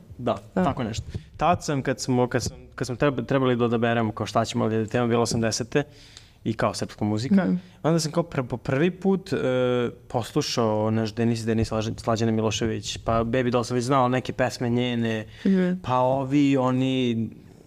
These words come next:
Speaker 1: Znaš kao, prvi put sam čuo kao, moguće da je ta muzika koja je stvarno ono kao
Speaker 2: Mhm.
Speaker 1: synth pop,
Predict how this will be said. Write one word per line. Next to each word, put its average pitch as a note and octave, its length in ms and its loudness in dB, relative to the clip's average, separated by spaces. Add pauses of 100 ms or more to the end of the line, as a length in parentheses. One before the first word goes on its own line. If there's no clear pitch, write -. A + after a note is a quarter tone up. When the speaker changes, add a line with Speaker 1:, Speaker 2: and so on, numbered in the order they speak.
(800)
Speaker 1:
Znaš - 160 -4
kao, - 240 2
prvi E3 260 0
put G3+ 200 -2
sam D#3+ 120 2
čuo F3+ 260 0 (440)
kao, D3 240 0
moguće C#3 460 0
da A2 100 -4
je A2 80 -2
ta C#3 320 -2
muzika A2+ 360 -4
koja - 140 -4
je A#2+ 40 -2
stvarno A#2+ 280 -4
ono C3 80 0
kao C3+ 140 0
Speaker 2:
Mhm. G3 120 4
Speaker 1:
synth C3+ 400 0
pop, C3 320 -2